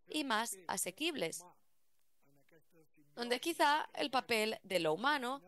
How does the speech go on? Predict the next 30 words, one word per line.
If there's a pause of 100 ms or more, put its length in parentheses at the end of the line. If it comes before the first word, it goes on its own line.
(260)
en
esta
simbiosis
y
este
equipo
persona-máquina, (400)
el
papel
del
artista
humano, (600)
tenga
un
peso
mucho
más
importante (1900)
que
el
de
la
misma
tecnología.
Al
menos
con
inteligencia
artificial
generativa